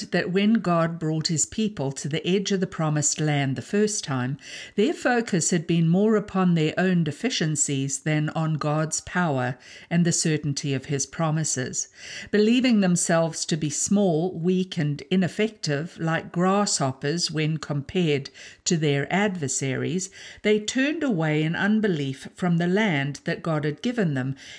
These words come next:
and were then forced to wander in the desert for forty years. During those nomadic years, they successfully faced many opponents. The outcomes of those battles,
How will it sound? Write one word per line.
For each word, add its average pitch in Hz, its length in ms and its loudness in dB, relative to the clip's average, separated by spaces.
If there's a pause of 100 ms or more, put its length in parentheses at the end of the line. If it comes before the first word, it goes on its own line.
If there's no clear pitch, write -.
(100)
and 226 160 4
were 226 100 4
then 185 320 4
forced 151 540 -2
to 185 100 0
wander 151 460 -2
in 143 140 0
the 139 80 -2
desert 190 540 0
for 151 280 -6
forty 139 420 -8
years. 127 760 -4 (440)
During 294 400 2
those 180 320 2
nomadic 160 560 0
years, 151 500 -2
they 185 460 0
successfully 233 880 -2
faced 165 560 -4
many 170 360 0
opponents. 175 760 -2 (360)
The 185 160 4
outcomes 208 760 2
of 147 160 -4
those 196 380 2
battles, 190 640 0